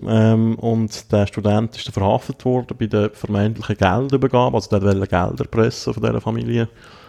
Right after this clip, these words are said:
Und, ähm, man ist davon ausgegangen, dass der Bub noch lebt. Ähm, Und, äh, hat der Polizeipräsident, der damalige von Frankfurt, äh, ihm Folter angedroht,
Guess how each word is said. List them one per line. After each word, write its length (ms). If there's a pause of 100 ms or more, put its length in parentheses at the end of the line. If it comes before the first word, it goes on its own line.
(460)
Und, 540
ähm, 500
man 100
ist 180
davon 380
ausgegangen, 320
dass 160
der 100
Bub 240
noch 200
lebt. 420 (340)
Ähm, 600 (680)
Und, 280
äh, 320
hat 520
der 200
Polizeipräsident, 1700
der 60
damalige 560
von 180
Frankfurt, 800
äh, 120
ihm 200
Folter 420
angedroht, 540